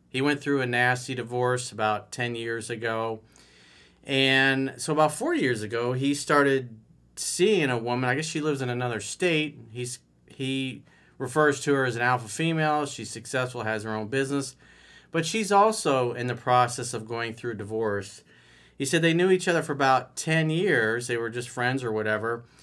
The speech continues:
And then when she became separated from her husband, she got in touch. They started seeing each other.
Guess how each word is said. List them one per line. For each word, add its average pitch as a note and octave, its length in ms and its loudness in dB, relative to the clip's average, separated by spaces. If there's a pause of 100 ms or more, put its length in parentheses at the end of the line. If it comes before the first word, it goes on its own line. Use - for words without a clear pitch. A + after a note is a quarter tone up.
(300)
And B2+ 160 -2
then C#3+ 140 2
when C#3 140 0
she E3 180 -4
became D3 400 0
separated C3 640 2
from A#2+ 140 -8
her A2+ 100 -4
husband, C3+ 460 -2
she B2 120 -8
got A#2+ 220 0
in A2+ 80 -10
touch. D#3+ 560 0
They A2 140 -6
started A2 320 -4
seeing D#3 240 -2
each D3+ 180 -4
other. C#3+ 380 0